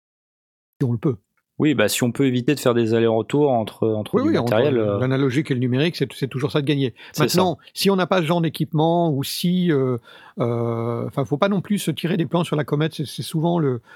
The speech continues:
Speaker 1: le problème que l'on a quand on établit son home studio. Et en cela, euh, je rejoins le, un débat qu'on avait, euh, sur, euh, l'usage ou l'intérêt d'avoir directement de, de la date dans sa, dans, dans sa carte son si on n'a pas d'équipement à date. Euh, effectivement, c'est un surcoût.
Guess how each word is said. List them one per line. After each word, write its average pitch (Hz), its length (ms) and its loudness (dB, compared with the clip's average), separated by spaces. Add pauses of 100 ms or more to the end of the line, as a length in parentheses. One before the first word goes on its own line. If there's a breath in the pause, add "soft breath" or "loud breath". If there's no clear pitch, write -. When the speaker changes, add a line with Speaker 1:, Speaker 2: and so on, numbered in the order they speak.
(100)
Speaker 1:
le 156 120 -4
problème 165 340 -2
que 151 80 -4
l'on 147 160 -2
a 151 100 -2
quand 139 220 -8
on 131 280 -4
établit 139 320 -2
son 139 140 -6
home 131 160 -2
studio. 151 460 -4 (300 loud breath)
Et 139 60 -2
en 135 120 0
cela, 160 340 0
euh, 127 80 -2
je 107 100 -6
rejoins 135 320 0
le, 120 340 -2 (260 soft breath)
un 131 100 -2
débat 135 240 0
qu'on 143 160 -6
avait, 135 280 0
euh, 120 100 -4
sur, 131 320 -4
euh, 123 80 -2
l'usage 139 560 -2
ou 131 60 -4
l'intérêt 143 440 -2
d'avoir 131 320 -2 (380 loud breath)
directement 147 600 0
de, 120 140 -2
de 117 120 -2
la 131 120 0
date 135 220 -4
dans 131 160 -6
sa, 117 500 -6
dans, 123 200 -6
dans 120 160 -6
sa - 120 -4
carte - 240 -6
son 147 260 -4 (340 loud breath)
si - 300 0
on 180 80 2
n'a 156 120 -2
pas 147 120 -2
d'équipement 135 440 -2
à 123 80 -2
date. 175 320 -4 (420 loud breath)
Euh, 120 380 -2
effectivement, 135 560 -2
c'est 139 160 -6
un 123 80 -4
surcoût. - 460 -4